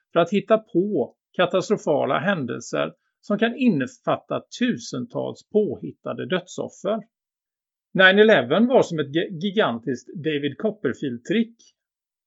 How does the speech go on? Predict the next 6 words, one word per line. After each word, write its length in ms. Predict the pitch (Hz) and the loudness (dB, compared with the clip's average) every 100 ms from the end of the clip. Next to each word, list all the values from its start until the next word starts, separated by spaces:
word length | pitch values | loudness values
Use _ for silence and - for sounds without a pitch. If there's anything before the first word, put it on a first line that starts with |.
| - | 2
där 120 | 165 | 4
de 240 | 175 180 - | 4 -4 -8
sedan 480 | - 180 165 170 | -2 0 2 0
länge 540 | 190 220 151 127 185 240 | -2 -2 -2 -2 -4 -4
utrymda 680 | 269 226 - 143 131 131 131 | -4 -4 -4 -6 -6 -2 -4
tvillingtornen 960 | 131 196 160 127 117 135 120 139 170 | -2 -4 -4 -4 -4 -6 -4 -6 -6